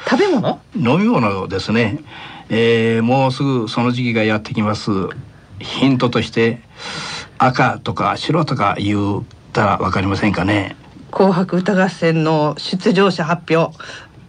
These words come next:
Speaker 1: ではないですよね？
Speaker 2: はい。今月の第三木曜日です。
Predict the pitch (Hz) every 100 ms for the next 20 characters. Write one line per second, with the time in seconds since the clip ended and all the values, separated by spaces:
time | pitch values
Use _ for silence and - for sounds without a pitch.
0 | - - 202 302 302 226 214 202 214 190
1 | 196 156 202 359 494 - - - - -
2 | - 107 87 - - - - - 123 120
3 | 123 120 120 120 117 - - 123 143 143
4 | - 139 135 127 127 135 127 107 85 -